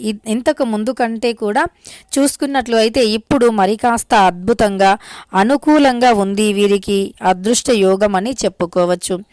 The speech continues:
మరి ఈ రాశిలో జన్మించినటువంటి వ్యక్తులకి ఎలా అదృష్టం పడుతుందో కూడా తెలుసుకుందాం. గ్రహాలు అన్నీ కూడా ఒక్కొక్కసారి ఒక్కొక్క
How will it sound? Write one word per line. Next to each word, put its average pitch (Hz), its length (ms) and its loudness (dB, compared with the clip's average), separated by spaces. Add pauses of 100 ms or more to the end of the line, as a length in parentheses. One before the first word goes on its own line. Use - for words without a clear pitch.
(280)
మరి 226 220 0
ఈ 269 180 0
రాశిలో 254 440 2
జన్మించినటువంటి 202 1040 -2
వ్యక్తులకి 196 640 -4 (100)
ఎలా 185 300 2
అదృష్టం 185 500 -4
పడుతుందో 185 500 -4
కూడా 180 240 -2
తెలుసుకుందాం. 175 720 -4 (640)
గ్రహాలు 254 560 2 (180)
అన్నీ 214 340 -2
కూడా 262 340 2 (260)
ఒక్కొక్కసారి 220 720 0 (280)
ఒక్కొక్క 208 360 -2